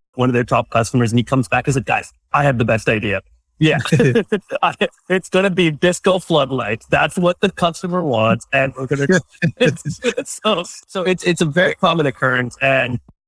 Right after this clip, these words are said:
being disciplined starts from the very get-go. Discipline can be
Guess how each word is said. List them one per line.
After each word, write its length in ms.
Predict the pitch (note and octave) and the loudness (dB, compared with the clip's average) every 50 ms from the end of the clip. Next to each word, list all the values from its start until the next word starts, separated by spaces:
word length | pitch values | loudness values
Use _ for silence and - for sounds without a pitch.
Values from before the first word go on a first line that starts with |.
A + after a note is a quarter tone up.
| _ _ _ _ - | _ _ _ _ -4
being 320 | D3+ F3+ G#3 A3+ A3 D#3+ - - | 0 2 4 4 4 2 2 2
disciplined 640 | D#3+ D#3+ - F3 D3 - - A2+ G#2+ - A3+ - _ _ _ _ | 0 2 2 0 -2 -2 -6 -6 -4 -6 -6 -8 _ _ _ _
starts 460 | - - - - D#3 C#3+ D3 C#3+ - | -16 -16 -2 0 2 2 2 0 -2
from 160 | - C#3+ B2+ | -2 -2 -2
the 80 | A#2+ A#2 | 0 0
very 240 | A2 A#2+ A#2 A2+ A2 | 0 2 2 2 0
get-go. 340 | G2 A2 G#2 - _ G#2 - _ _ _ _ _ _ | 0 -2 -4 -4 _ -16 -18 _ _ _ _ _ _
Discipline 600 | D3 D#3+ F3 - - E3 D3+ F3+ F3 E3+ D#3+ D3+ - _ | 0 0 0 2 0 0 0 2 2 2 0 -2 -2 _
can 180 | - C3+ C3 B2+ | 0 2 2 2
be 240 | B2 B2 B2 A#2 | 2 2 0 0